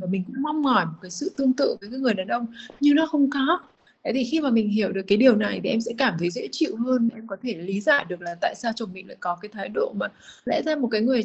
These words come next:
làm cha thì họ sẽ không như thế. Dù sao đi chăng nữa thì mình cũng phải hiểu được rằng là chồng mình á, cái xuất phát điểm của anh ấy không cao. Bản thân em cũng hiểu được rất rõ ràng về cái chuyện là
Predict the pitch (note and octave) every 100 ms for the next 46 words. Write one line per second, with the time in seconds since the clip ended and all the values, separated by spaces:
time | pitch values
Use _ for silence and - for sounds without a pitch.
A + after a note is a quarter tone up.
0 | - A3 G#3+ - C#4+ C4 A#3+ A3+ A#3 -
1 | - D#4 D4 D4 C#4 A#3+ G3+ A3+ - _
2 | _ _ - - - B3+ B3 D#4 D#4 D4+
3 | D4 C#4+ E4+ - B3 G3+ - C4+ G3+ G3
4 | G#3+ E3+ E3+ E3+ F#3 F3+ F3+ F3+ G#3+ G3
5 | G3 G3 A3 D#4 - _ _ _ A3+ F4+
6 | G#4 F4+ A#3 E3 E3+ A#3+ C#4+ D4 B3+ C4+
7 | B3+ B3 - _ _ G#3 E3+ C4 C#4+ C#4
8 | F#4+ D#4 D#4 G#3+ E3 F3 - C4 D4 -
9 | - F4 D4 G#3 F#3+ F#3+ - B3+ G3